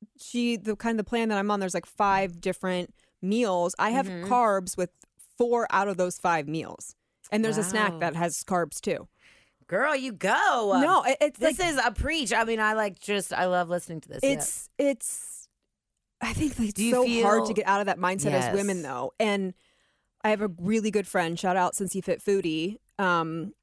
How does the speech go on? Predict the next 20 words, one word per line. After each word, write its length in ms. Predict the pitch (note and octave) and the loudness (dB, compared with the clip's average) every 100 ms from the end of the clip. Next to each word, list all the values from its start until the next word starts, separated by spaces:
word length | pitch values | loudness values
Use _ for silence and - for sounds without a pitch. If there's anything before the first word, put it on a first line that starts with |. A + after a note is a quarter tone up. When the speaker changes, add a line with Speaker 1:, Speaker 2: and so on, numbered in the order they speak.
| _ - | _ -6
Speaker 1:
who's 220 | A3+ G3+ | -4 0
a 20 | |
nutritionist, 760 | G3 F#3+ F3 D3 E3+ D#3 F3+ - | -2 -2 -4 -4 -4 -4 -4 -4
a 20 | |
Speaker 2:
Mm-hmm. 100 | F3+ | 0
Speaker 1:
registered 320 | F3+ F3 E3 | 0 0 -2
dietitian. 720 | F3+ F3 F3+ E3+ - B2+ E3 G#3+ _ _ _ _ _ _ | 0 0 -2 -6 -4 -4 -6 -8 _ _ _ _ _ _
She 160 | - G#3+ | -6 -2
works 240 | G3 F3 | -2 -2
a 40 | |
lot 400 | F3 F3+ F3+ F3+ | -4 0 2 2
with 220 | F#3+ F#3+ - | -2 -6 -2
women 600 | D#3 D3+ D3+ E3+ G3+ - - | -2 -2 -6 -6 -8 -10 -4
on 480 | E3+ D#3 D#3 D#3 D#3 | -2 0 -2 -4 -2
their 160 | D#3+ | -4
fitness 500 | - - E3+ - - - | -4 -6 -4 -4 -8 -4
goals 400 | E3+ D3+ D3+ D#3+ | -2 0 -4 -4
and 100 | E3 | -6
nutrition 440 | D#3+ E3 D#3 E3+ | -6 -8 -6 -8
plans. 640 | - D#3 D3 E3 G#3+ - | -6 -6 -4 -2 -2 -4